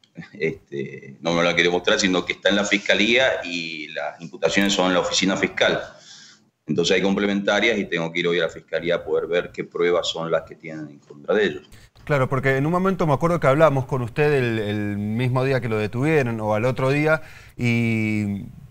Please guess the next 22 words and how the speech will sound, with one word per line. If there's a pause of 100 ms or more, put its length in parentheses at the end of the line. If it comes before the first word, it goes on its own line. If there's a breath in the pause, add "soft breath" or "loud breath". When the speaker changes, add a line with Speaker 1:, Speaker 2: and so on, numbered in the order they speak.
(100)
Speaker 2:
todos
nos
decían
eso,
que
en
realidad
habían
sido
detenidos
por
estar
encargados
de
la
cancha,
pero
bueno,
no
se
sabe
ahora